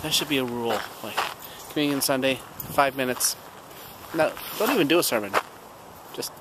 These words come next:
get out of there. Oh my God. I mean, I know our Puritan forebears used to sit in church for twenty hours, but they had nothing else to do. <laughs> I know that's not true,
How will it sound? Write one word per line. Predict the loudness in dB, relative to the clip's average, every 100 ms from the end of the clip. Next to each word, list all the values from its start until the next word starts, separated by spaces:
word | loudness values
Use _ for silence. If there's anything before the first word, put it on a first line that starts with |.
| -8
get | -2 0
out | 0
of |
there. | -4 -8 -12 -18 -18 -18 -18 -18 -16 -10
Oh |
my | -8
God. | -6 -6 -8 -2
I |
mean, | 2 2
I | 4
know | 6
our | 6 4
Puritan | -2 2 2 2 -4 -6
forebears | -2 0 2 2 2 0 -6 -14 -18 -16 -16 -18 -8
used | -4 -2
to | 0
sit | 0 -2
in | -2
church | -2 -2 -2
for | -4 -4 -6 -8
twenty | -2 0 0
hours, | 0 0 0
but | -4 -6 -4
they | 0
had | 0
nothing | -2 -2
else | -2 -2
to |
do. | -2
<laughs> | -2 -2 -4 -4 -2 -2 -2 -6 -6 -10 -12 -12 -12 -10 -8
I |
know | -6
that's | -4 -4
not | -6
true, | -12